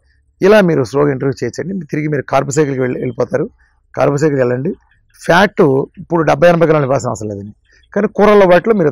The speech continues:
ధారాళంగా మీరు మామూలుగా వేసుకుని వాడుకోండి, అంతేగా నేరుగా తాగాల్సిన అవసరం లేదు. జుట్టు రాలిపోతుంది మళ్ళీ చేస్తాను అనుకున్నాడు మాత్రం కొంచెం కొబ్బరి నూనె తీసుకోండి,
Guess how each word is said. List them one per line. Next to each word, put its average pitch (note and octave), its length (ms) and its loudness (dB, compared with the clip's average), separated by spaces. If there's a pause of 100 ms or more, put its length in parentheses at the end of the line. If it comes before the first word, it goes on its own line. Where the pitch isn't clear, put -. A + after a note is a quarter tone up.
ధారాళంగా C#3 440 -2
మీరు A#2 180 -8
మామూలుగా B2+ 360 0
వేసుకుని - 260 -10
వాడుకోండి, G#2 360 -8 (420)
అంతేగా E3 280 0
నేరుగా E3+ 300 4
తాగాల్సిన C#3+ 300 0
అవసరం B2 220 -6
లేదు. E3 140 -2 (600)
జుట్టు G3+ 240 -2
రాలిపోతుంది F#3 560 4
మళ్ళీ D#3+ 200 2
చేస్తాను D3+ 240 0
అనుకున్నాడు C3+ 300 -4
మాత్రం - 200 -4
కొంచెం D3+ 200 -8
కొబ్బరి C#3 220 0
నూనె B2 140 -6
తీసుకోండి, G#2+ 320 -12